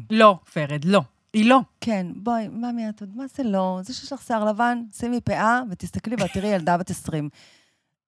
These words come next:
Speaker 2: השיער כאילו עושה לך איזשהו, זה שאת נל-, שהוא מהמם.
Speaker 1: לא, זה לא עושה, לא, לא מסכימה.
Speaker 2: כן, כי אם אני שמה לך עכשיו פאה,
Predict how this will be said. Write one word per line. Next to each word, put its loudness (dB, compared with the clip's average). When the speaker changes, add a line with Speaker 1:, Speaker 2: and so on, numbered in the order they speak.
Speaker 2:
השיער 6
כאילו 0
עושה -2
לך 0
איזשהו, -4
זה -6
שאת -4
נל-, -8
שהוא -8
מהמם. -6
Speaker 1:
לא, -4
זה -4
לא -2
עושה, -12
לא, 2
לא 2
מסכימה. -8
Speaker 2:
כן, 8
כי 2
אם 0
אני 0
שמה 2
לך 2
עכשיו 0
פאה, 0